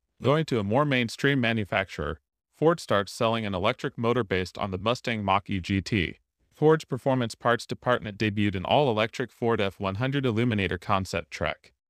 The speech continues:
This truck showcases the benefits of electric propulsion using a twenty twenty-one Mustang Mach-E G T Performance Edition battery electric powertrain that produces a combined four hundred eighty horsepower and six hundred thirty-four pounds of t-, of torque.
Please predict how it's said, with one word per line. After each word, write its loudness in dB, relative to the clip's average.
This 2
truck 2
showcases -2
the -6
benefits -2
of -6
electric -2
propulsion -4
using -2
a -2
twenty -2
twenty-one -2
Mustang 0
Mach-E 0
G 0
T -4
Performance -2
Edition -2
battery 0
electric -2
powertrain -2
that -2
produces -4
a -8
combined -2
four 2
hundred -2
eighty 0
horsepower -2
and -4
six -2
hundred -4
thirty-four -2
pounds -6
of -2
t-, 2
of 2
torque. 0